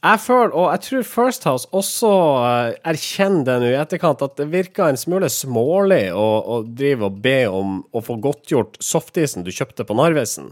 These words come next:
First House-sjef Per Høiby innrømmer overfor Aftenposten da i etterkant av N R K-oppslaget at det nok er uheldig og umusikalsk at de har f-,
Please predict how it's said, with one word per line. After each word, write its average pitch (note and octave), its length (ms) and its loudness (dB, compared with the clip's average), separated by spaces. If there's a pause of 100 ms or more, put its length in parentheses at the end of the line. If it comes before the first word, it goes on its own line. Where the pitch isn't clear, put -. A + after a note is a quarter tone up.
(320)
First D3 240 2
House-sjef D#3 640 -2
Per B2+ 320 -2
Høiby C3+ 320 0
innrømmer D3 560 2
overfor G#2 320 -2
Aftenposten B2 600 -6
da A2 180 0
i G2+ 160 -6
etterkant - 480 -6
av G2 80 -2
N F#2+ 80 -2
R F#2+ 80 -8
K-oppslaget D3+ 720 -2 (240)
at A#2 80 -6
det B2 80 0
nok B2 240 -2
er A#2 220 2
uheldig A2 420 -4
og F#2 160 -4
umusikalsk A#2+ 880 -2
at - 80 -20
de G2 80 -6
har F2+ 80 -8
f-, - 160 -10